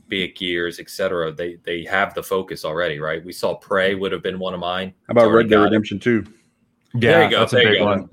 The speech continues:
Speaker 3: Yeah.
Speaker 1: Red Dead Redemption two. Give me that at sixty F P S
Speaker 2: Yeah.
Speaker 1: and I'll,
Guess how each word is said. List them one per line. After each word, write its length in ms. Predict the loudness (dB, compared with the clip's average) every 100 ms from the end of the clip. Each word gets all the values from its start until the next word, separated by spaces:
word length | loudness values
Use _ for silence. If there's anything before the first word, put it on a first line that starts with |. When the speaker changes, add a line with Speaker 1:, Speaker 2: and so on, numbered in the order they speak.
| 0
Speaker 3:
Yeah. 160 | 2
Speaker 1:
Red 120 | 4 2
Dead 140 | -4
Redemption 380 | -6 -8 -8 _
two. 120 | -12
Give 160 | -6 -4
me 80 | 0
that 180 | 0
at 80 | 0
sixty 380 | -4 -10 -6 -4
F 160 | -4 -2
P 100 | -2
S 140 | -2
Speaker 2:
Yeah. 40 | -4
Speaker 1:
and 80 |
I'll, 280 | -6 -6 -8